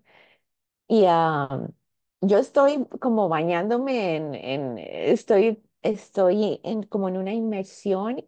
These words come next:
y siento ese cobijo del amor de Dios en, en este trabajo. Y entonces, ah, eh, tengo un grupo que se llama El Camino de las Marías, hay más de setenta personas allí y,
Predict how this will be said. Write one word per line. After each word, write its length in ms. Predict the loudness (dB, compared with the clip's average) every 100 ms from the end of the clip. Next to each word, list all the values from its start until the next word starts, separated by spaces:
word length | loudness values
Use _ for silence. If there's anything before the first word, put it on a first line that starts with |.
| _
y 320 | -4 -2 -2 -6
siento 420 | -2 -2 0 -4
ese 200 | -6 -6
cobijo 600 | -4 -4 -4 -6 -8 -6 -6
del 220 | -6 -6 -6
amor 360 | -4 -4 -4
de 200 | -4 -4
Dios 420 | -2 -4 -4 -6 -8
en, 220 | -8 -12 _ _ _ _ _ -6
en 140 | -4
este 260 | -4 -4 -6
trabajo. 760 | -4 -8 -6 -8 -8 -4 -4 -6 -16 _ _ _ 0
Y 100 | 2
entonces, 760 | 2 0 0 0 2 2 2 2
ah, 260 | 2 0
eh, 500 | -2 -2 0 -2 -4 -8 _
tengo 240 | -4 0 -2
un 80 | -2
grupo 440 | -4 -6 -8 -8
que 100 | -8
se 100 | -4
llama 220 | -2 -2
El 100 | -4
Camino 380 | -6 -6 -4 -4
de 60 | -4
las 240 | -6 -6
Marías, 640 | -6 -4 -4 -2 -4 -6 -6
hay 140 | -6
más 240 | -4 -4 -4
de 100 | -4
setenta 500 | -4 -4 -4 -6 -6
personas 500 | -8 -6 -8 -8 -8
allí 640 | -10 -8 -6 -4 -4 -6 -8
y, 420 | -6 -6 -4 -8